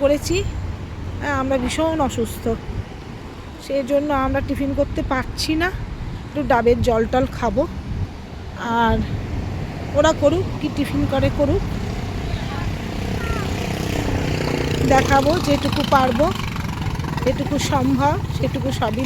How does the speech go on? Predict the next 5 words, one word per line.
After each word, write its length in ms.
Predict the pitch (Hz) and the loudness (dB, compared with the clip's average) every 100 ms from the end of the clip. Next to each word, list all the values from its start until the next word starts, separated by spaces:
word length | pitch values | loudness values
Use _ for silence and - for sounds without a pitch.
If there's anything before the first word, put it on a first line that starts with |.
| 233 | -2
দেখাবো। 340 | 226 262 277 339 - - - - - - | -2 -2 -2 -4 -4 -4 -4 -4 -4 0
এই 100 | 240 226 | 2 2
যে, 80 | 269 311 - - - - - - - - - - - - - - - - - - - - - - - - - - - - - - - - - - - - - - - - - - - - - - | 0 0 -2 -4 -4 -4 -4 -2 -2 -2 -2 -2 -2 -2 -2 -2 -2 -2 -2 0 2 2 2 2 4 4 6 4 4 4 4 4 4 4 4 4 4 4 2 2 2 2 0 0 0 -2 -2 -2
এই 60 | |
যে 60 | - | 0